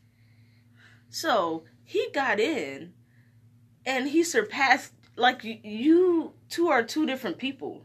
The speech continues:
He had more of a business mind. He got in, he started owning shit. He went for it in a different way. Like, as an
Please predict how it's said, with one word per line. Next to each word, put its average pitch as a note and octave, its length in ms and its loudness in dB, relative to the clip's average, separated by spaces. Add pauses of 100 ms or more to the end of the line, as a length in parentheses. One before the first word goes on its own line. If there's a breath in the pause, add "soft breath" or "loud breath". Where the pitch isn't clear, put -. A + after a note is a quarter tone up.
(160)
He C4 80 -10
had A3+ 180 0
more A3+ 100 2
of G3+ 80 -6
a E3+ 40 -8
business G#3 440 -2
mind. G#3 320 0
He B3 140 -4
got G3 260 6
in, G3 160 -4
he A3 120 -8
started - 300 -2
owning G#3 260 -2
shit. F3 200 -8
He G#3+ 120 -8
went F#3+ 340 -4
for E3 260 -6
it - 160 -8 (180 soft breath)
in F#3 120 -8
a F3 60 -6
different F3+ 400 -6
way. F#3 240 4
Like, D3 260 -6 (240 loud breath)
as F3 200 -2
an E3+ 180 -4